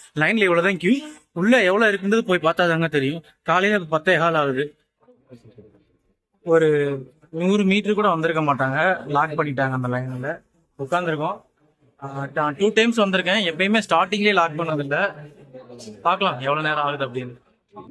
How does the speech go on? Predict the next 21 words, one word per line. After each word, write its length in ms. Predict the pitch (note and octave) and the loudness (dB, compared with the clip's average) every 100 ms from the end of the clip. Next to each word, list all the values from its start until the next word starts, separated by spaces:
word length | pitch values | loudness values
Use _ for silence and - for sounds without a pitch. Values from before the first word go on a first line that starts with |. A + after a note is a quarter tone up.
| - - - - B3 A3+ - _ A2+ - - - - D3 C#3 C3+ C#3+ - | -18 -18 -18 -16 -16 -16 -18 _ -20 -20 -20 -14 -10 -10 -10 -18 -10 -2
உங்களுக்கு 420 | D#3+ E3+ D#3+ D#3 | 2 2 2 2
பாத்தீங்கன்னா, 400 | F3 F#3 F#3+ A#3 | 2 2 2 2
இந்த 160 | F3 | 0
சர்வ 380 | C#3 E3 G3 B3 | 0 2 4 4
தரிசனத்துக்கு 580 | G#3 F#3+ F3+ F3+ E3 E3 | 4 2 0 0 2 4
வந்தவங்களுக்கு, 680 | E3+ F3 F3+ F#3+ F3 D3+ - - - | 4 2 2 2 2 0 -10 -10 0
ஆ, 220 | D3 D3 | 2 4
மோர், 320 | D3 E3 F#3+ | 4 4 6
பால்லாம் 600 | F#3 F#3 F3 E3 F3 F3 | 6 4 2 2 2 0
கொடுத்துட்டு 220 | D#3 E3+ D3+ | 0 0 2
இருக்காங்க. 440 | D3 C3+ C#3 F#3+ - - _ _ | 2 2 0 -2 -6 -20 _ _
நம்ம 200 | C#3 D#3 | 2 4
வந்தது 280 | F3 F3+ G3 | 4 4 4
எஸ் 160 | D#3 | 4
எஸ் 120 | G3+ F3+ | 2 2
டி 120 | F3 | 2
தரிசனம். 500 | D3 C#3 C#3+ F3+ A3 C3 - _ | 2 2 2 2 0 -10 -20 _
இதுக்கு 220 | - F3+ | -2 2
முன்னாடி 220 | F#3+ G#3+ A#3 | 4 4 2
நான் 160 | G3+ | 2
வந்து 440 | F3+ G3+ A3+ F#3 | 2 4 2 0